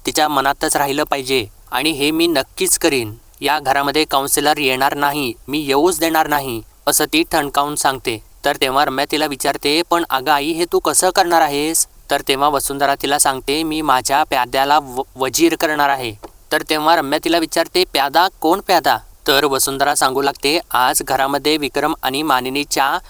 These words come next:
ॲनिव्हर्सरीचं सेलिब्रेशन आहे ना, पण उद्या, उद्या मोठा तमाशा होणार हे नक्की," असं तिने सांगितल्यानंतर आता रम्या त्या गोष्टीचा विचार करू लागते. तर आता इकडे परत बघा मित्रांनो, विक्रम सगळ्यांना म्हणतो, "अरे म्हातारे झाला, झाला रे तुम्ही सगळेजण.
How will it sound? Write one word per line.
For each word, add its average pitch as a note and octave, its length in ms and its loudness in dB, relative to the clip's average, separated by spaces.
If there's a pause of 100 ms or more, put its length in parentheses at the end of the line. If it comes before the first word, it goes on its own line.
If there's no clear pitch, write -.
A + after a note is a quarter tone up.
(140)
ॲनिव्हर्सरीचं E3 720 2
सेलिब्रेशन E3 580 0
आहे B2+ 200 0
ना, B2 180 0 (260)
पण C#3 200 2
उद्या, C#3+ 480 0 (140)
उद्या C#3+ 260 0
मोठा D3+ 500 0
तमाशा D3+ 320 2
होणार D3 320 0
हे D3+ 160 -2
नक्की," C#3+ 460 -4 (280)
असं D3+ 240 2
तिने E3+ 200 2
सांगितल्यानंतर D3+ 800 0
आता C3+ 280 -2
रम्या C3+ 340 0
त्या C#3+ 160 0
गोष्टीचा C3+ 400 0
विचार C#3+ 320 -2
करू C3+ 180 -2
लागते. B2+ 360 0 (300)
तर - 80 2
आता D3 300 0
इकडे E3+ 260 0
परत D#3 260 2
बघा D#3 240 0
मित्रांनो, D#3 540 0 (280)
विक्रम D#3 340 0
सगळ्यांना D#3+ 360 0
म्हणतो, E3 300 2
"अरे C3+ 380 0
म्हातारे D#3+ 440 0
झाला, F3 320 6
झाला D3+ 340 4
रे D#3 80 0
तुम्ही D#3 240 -2
सगळेजण. D3 640 2